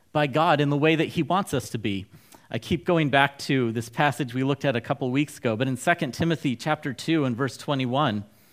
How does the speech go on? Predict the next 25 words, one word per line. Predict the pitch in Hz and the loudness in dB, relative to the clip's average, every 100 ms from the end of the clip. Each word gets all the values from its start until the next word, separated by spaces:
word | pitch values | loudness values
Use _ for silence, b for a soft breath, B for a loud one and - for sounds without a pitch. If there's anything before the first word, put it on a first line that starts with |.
| b b b b | b b b b
we | 135 | -2
have | 147 165 | 4 4
this | 143 - | 2 -4
challenge. | - 160 170 135 117 110 | 0 4 4 2 -2 0
"Therefore, | 151 190 185 151 | 0 2 2 2
if | 135 - | 2 0
anyone | 170 185 156 139 | 0 2 2 0
cleanses | - 151 190 247 196 151 | -2 2 2 2 2 0
himself | - 147 - 135 123 120 - b b b b b _ | 0 -2 -2 0 2 0 -8 b b b b b _
from | 147 139 | -2 2
what | 160 | 2
is | 175 - | 0 -2
dishonorable, | 147 - 139 151 131 110 110 | -6 -2 0 0 -2 -2 -4
he | 110 180 | -4 0
will | 190 | 0
be | 131 151 | 2 2
a | 135 | 2
vessel | 110 139 135 147 | 2 0 2 -2
for | 123 135 - - | -2 -4 -4 -2
honorable | 135 165 175 143 165 | 0 2 0 0 0
use, | 131 135 120 107 - - B B B | 2 2 0 -2 -10 -14 B B B
set | - - 165 175 | -14 -4 2 2
apart | 165 - 170 151 - | 0 -2 0 0 -2
as | 117 113 | -6 -8
holy, | - 156 139 104 92 107 | -6 -2 0 -2 -2 -8